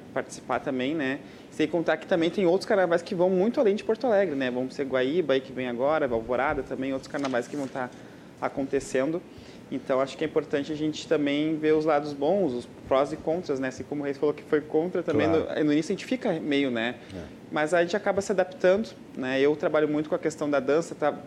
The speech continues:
Speaker 1: Cheguei hoje de viagem, sabe? Capão da Canoa fazendo as quatro noites de carnaval lá, fazendo eventos lá na praia de Capão.
Speaker 2: Uhum.
Speaker 1: E acabo trabalhando muito com a dança, então acabo dançando em outras cidades também, né? Então a gente acaba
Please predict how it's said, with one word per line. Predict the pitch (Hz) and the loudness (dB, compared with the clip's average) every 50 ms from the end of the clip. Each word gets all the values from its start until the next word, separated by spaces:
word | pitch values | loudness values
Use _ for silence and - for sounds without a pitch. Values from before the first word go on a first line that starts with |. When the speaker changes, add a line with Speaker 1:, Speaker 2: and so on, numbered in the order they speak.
| - - - - - | -16 -18 -18 -16 -4
Speaker 1:
Cheguei | - - 156 156 165 170 | -2 0 4 4 6 6
hoje | 185 185 180 | 6 6 4
de | 170 170 | 2 2
viagem, | 160 160 160 170 | 4 4 4 4
sabe? | 170 170 147 151 147 | 2 0 -2 0 0
Capão | 160 143 - 175 180 | -2 0 0 2 2
da | 185 180 | 2 2
Canoa | 185 165 160 160 | 2 0 0 2
fazendo | 160 175 151 151 151 156 | 0 0 0 0 0 -2
as | 151 | -2
quatro | - 156 156 - 165 | -2 -2 -2 0 -2
noites | 151 151 - | -4 -4 -4
de | - | -4
carnaval | - 170 147 147 139 139 147 139 | -4 -2 -2 -2 -2 0 0 2
lá, | 135 131 139 143 | 2 2 2 0
fazendo | - 143 143 135 139 | 0 -2 0 0 0
eventos | 135 131 143 156 165 160 - | 0 0 0 -2 -2 -2 -6
lá | 156 139 | -4 -4
na | 139 131 | -4 -4
praia | - - 123 123 131 | -4 -2 -2 -2 -2
de | - | -4
Capão. | - - 131 - - 135 139 151 165 - - - | -6 -8 -8 -2 -2 -2 -2 -2 -4 -10 -12 -10
Speaker 2:
Uhum. | 113 104 95 113 117 117 - - - - - | -10 -8 -6 -8 -8 -8 -12 -16 -16 -10 -4
Speaker 1:
E | 139 139 139 139 139 139 139 139 139 | -2 0 2 2 2 2 2 2 2
acabo | 135 - 165 151 165 | 0 0 -2 -2 -2
trabalhando | 165 - 185 175 180 180 180 | -2 -2 2 4 4 4 4
muito | 185 185 180 - | 2 0 0 0
com | - 196 | 0 2
a | |
dança, | 170 170 185 196 190 165 | 4 4 4 4 2 -2
então | - 147 139 | -2 0 0
acabo | 139 - 151 - 160 | 0 0 0 0 2
dançando | 151 151 147 - 165 156 | 2 2 2 4 2 0
em | |
outras | 156 156 160 - | 0 -2 -4 -8
cidades | - - 143 139 135 135 - | -4 0 0 0 0 -2 -4
também, | - 127 120 113 107 107 | -6 -4 -4 -4 -6 -8
né? | 104 101 110 | -10 -10 -12
Então | 110 - - 123 | -12 -8 -6 -6
a | 123 | -6
gente | 123 - 143 | -4 -6 -6
acaba | - - 135 127 127 147 143 | -4 -2 -2 0 2 2 2